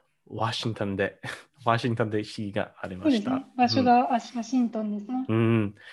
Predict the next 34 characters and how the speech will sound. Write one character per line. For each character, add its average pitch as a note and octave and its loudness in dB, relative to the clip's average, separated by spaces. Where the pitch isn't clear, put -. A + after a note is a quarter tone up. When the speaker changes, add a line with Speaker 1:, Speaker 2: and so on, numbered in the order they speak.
Speaker 1:
で G#2+ 0
も、 A2 4
バ F#2+ -2
イ - 2
デ A2 2
ン G#2+ -2
さ - -6
ん G2 -2
は、 C#4 2
Speaker 2:
あ、 D4 -10
そ - -2
の C#4 6
次 C4 4
は？ A3+ 0
Speaker 1:
そ - 2
の A#2 4
次 A2+ 0
は、 A2+ 2
Speaker 2:
う - -18
ん。 - -10
Speaker 1:
え - -10
っ - -12
と、 G2+ -4
う G#2+ -4
ん、 G2+ -2
バ F#2+ -4
イ - -4
デ G#2 0
ン G2+ -6
さ - -8
ん G2 -4
は、 G#2 0
う - -12
ん、 A#2+ -10